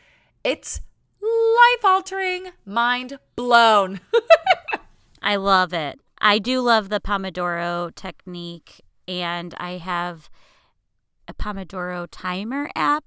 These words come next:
Speaker 2: that I don't absolutely love, but I will say that I have a really hard time just getting going on things that I'm trying to, like, avoid. So I've paired the Pomodoro technique with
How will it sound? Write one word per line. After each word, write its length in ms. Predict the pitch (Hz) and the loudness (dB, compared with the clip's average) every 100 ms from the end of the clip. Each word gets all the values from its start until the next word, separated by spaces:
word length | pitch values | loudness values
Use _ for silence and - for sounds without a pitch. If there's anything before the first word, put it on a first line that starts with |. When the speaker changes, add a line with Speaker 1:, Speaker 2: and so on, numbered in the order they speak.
| - | -4
Speaker 2:
that 200 | 175 170 - | -2 -2 -2
I 160 | 190 | -6
don't 280 | 180 175 160 - | -6 -8 -8 -10
absolutely 640 | 143 - - 240 247 254 | -12 -12 -12 -12 -10 -10
love, 400 | 254 254 254 247 - - - _ | -8 -8 -10 -12 -20 -20 -20 _
but 300 | 220 214 190 - - | 2 2 2 -6 -4
I 140 | 202 | -4
will 220 | 208 214 | -2 -4
say 380 | 214 - 202 196 | -4 -4 -4 -2
that 260 | 190 185 160 | -4 -4 -4
I 200 | - 170 | -4 -2
have 160 | 185 185 | -2 -6
a 80 | 196 | -8
really 280 | 175 175 180 | -6 -8 -6
hard 260 | 180 165 | -6 -8
time 360 | - 170 170 170 | -10 -10 -10 -10
just 280 | 175 151 165 | -12 -14 -10
getting 420 | 160 160 165 175 | -10 -8 -10 -10
going 560 | 170 165 170 196 226 233 | -8 -8 -8 -8 -6 0
on 720 | 196 190 185 185 185 190 185 _ _ _ _ _ _ - | 0 0 -2 -6 -8 -10 -14 _ _ _ _ _ _ -10
things 520 | 208 208 202 - - _ _ | -8 -8 -10 -14 -16 _ _
that 160 | 190 156 | -8 -6
I'm 360 | 170 175 - - | -6 -8 -14 -14
trying 340 | 202 185 185 | -8 -6 -6
to, 140 | - 175 | -8 -8
like, 220 | 160 151 | -8 -10
avoid. 640 | 160 170 160 160 180 214 220 _ _ _ _ | -10 -8 -6 -6 -6 -8 -10 _ _ _ _
So 460 | - 233 208 190 | -6 -2 0 0
I've 320 | - 190 208 - | -2 -2 -2 0
paired 640 | - 226 214 196 185 185 | 0 0 -4 -4 -6 -10
the 120 | 196 | -12
Pomodoro 600 | - 185 175 240 330 320 | -10 -8 -6 0 0 0
technique 560 | - 190 - 185 175 - | -2 -4 -6 -10 -10 -6
with 280 | 175 170 | -4 -6